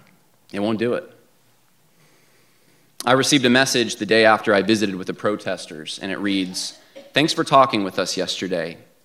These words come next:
I see now that an evangelical viewpoint seems to be an anchor for you. I grew up mostly in the Presbyterian church, but my dad's death changed all of that. Long story." She posted on her social media account that day,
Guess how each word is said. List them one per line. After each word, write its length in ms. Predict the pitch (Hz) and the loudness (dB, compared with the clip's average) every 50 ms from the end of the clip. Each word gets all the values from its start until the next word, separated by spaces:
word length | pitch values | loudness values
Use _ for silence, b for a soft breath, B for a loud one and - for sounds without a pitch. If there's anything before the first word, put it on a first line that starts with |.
| - - | -8 -2
I 100 | 107 117 | 0 0
see 220 | 120 - - 139 127 | 2 2 2 2 4
now 240 | 120 117 113 110 104 | 4 4 4 2 2
that 200 | 104 101 - 110 | 2 0 0 -2
an 160 | 107 101 - | -4 -4 -2
evangelical 760 | 127 131 117 117 110 110 98 120 147 196 214 170 - 117 104 | 0 0 2 2 2 2 4 6 6 6 6 6 4 2 2
viewpoint 480 | 95 101 101 - - 101 98 95 95 - | 2 0 -2 -2 -2 -4 -4 -4 -4 -2
seems 280 | - 127 123 127 120 - | 0 0 0 0 0 -2
to 80 | 127 | -2
be 120 | 113 113 110 | 0 2 2
an 80 | 104 | 2
anchor 300 | 95 101 104 98 - 98 | 2 0 -2 -2 -4 -6
for 160 | - - 92 | -8 -6 -6
you. 300 | 90 90 82 78 71 - - _ _ B B B B B B B | -6 -6 -6 -8 -8 -12 -16 _ _ B B B B B B B
I 160 | B 139 180 | B 2 4
grew 220 | 165 156 147 131 123 | 4 4 4 6 6
up 120 | 123 113 | 4 4
mostly 400 | 123 135 143 - - 147 143 113 | 4 0 0 0 0 -2 -2 0
in 80 | 113 107 | 0 -2
the 40 | |
Presbyterian 720 | - - 123 117 110 - 104 - - 170 185 185 170 127 117 | -2 0 0 0 0 0 -4 -4 0 2 4 4 4 4 2
church, 300 | - - 104 98 95 - | 0 0 -2 -2 -2 -2
but 120 | - 113 - | -2 0 0
my 120 | 113 113 | 0 2
dad's 320 | 107 120 123 139 143 120 | 2 4 4 4 2 2
death 280 | 101 117 113 107 - - | 0 0 0 0 -2 -4
changed 400 | - - 120 113 110 104 95 - | -6 -2 0 0 0 0 -2 -2
all 160 | 90 87 87 | -4 -4 -4
of 60 | 85 | -4
that. 200 | 87 85 85 - | -4 -4 -4 -2
Long 220 | 101 107 107 107 101 | 0 0 0 0 -2
story." 480 | - - 104 92 87 80 78 - - - _ _ _ _ _ _ _ _ _ _ b b b b b b | -4 -6 -4 -4 -4 -6 -8 -10 -14 -18 _ _ _ _ _ _ _ _ _ _ b b b b b b
She 140 | b 135 127 | b 0 2
posted 560 | 165 165 175 170 170 - 131 117 117 107 - - | 4 4 4 2 2 0 0 0 0 0 -2 -6
on 140 | 110 104 | -6 -6
her 80 | 107 104 | -4 -6
social 300 | - - 117 110 - 110 | -4 -4 -4 -4 -2 -2
media 260 | 104 107 104 101 101 95 | -2 0 0 0 -2 -2
account 300 | 90 - 101 90 90 87 | -4 -4 -6 -6 -4 -4
that 200 | 90 87 - 82 | -4 -6 -4 -4
day, 300 | 92 87 90 113 143 | -4 -4 -4 -4 -6